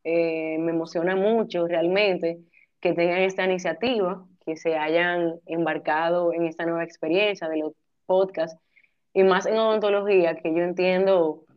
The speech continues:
que nos falta todavía, que nos falta mucho. Tenemos que cultivar,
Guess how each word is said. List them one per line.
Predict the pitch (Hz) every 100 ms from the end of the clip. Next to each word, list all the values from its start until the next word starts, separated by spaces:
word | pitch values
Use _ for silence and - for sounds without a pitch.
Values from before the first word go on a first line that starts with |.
| _ _ _ _ _
que | -
nos | 185 185 185
falta | 185 165 156 156
todavía, | 160 156 151 156 151
que | 147 160
nos | 160 -
falta | 165 170 196
mucho. | 180 156 - 143
Tenemos | 151 156 170 175
que | 196 185 165 151 151 - _ _ _ _ _ _ _
cultivar, | - 196 190 190 180 214 208 202